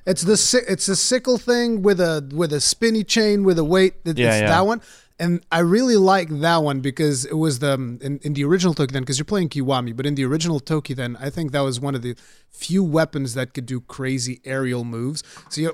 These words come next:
Speaker 1: so I'd, like, yeet myself on top of the monster, then be just, like, attacking hard to reach parts.
Speaker 2: Yeah.
Speaker 1: And that was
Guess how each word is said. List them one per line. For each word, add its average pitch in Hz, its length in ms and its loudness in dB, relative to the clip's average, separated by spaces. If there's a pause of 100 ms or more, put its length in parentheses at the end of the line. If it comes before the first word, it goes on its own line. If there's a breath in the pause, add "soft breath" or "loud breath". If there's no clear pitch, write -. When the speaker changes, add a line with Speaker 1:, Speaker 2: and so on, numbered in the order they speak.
Speaker 1:
so 170 140 -2
I'd, 160 140 -2
like, 147 240 -2
yeet 185 320 -2
myself 165 520 0
on 151 140 -2
top 147 260 0
of 139 60 -6
the 135 60 -4
monster, 143 280 -4
then 135 220 -8
be 135 100 -8
just, 127 220 -6
like, 131 220 -4
attacking 135 480 -6
hard 127 260 -4
to 131 80 -14
reach 123 320 -8
parts. 135 320 -6
Speaker 2:
Yeah. 101 200 -2 (260 soft breath)
Speaker 1:
And 131 120 -8
that 170 100 2
was 151 220 2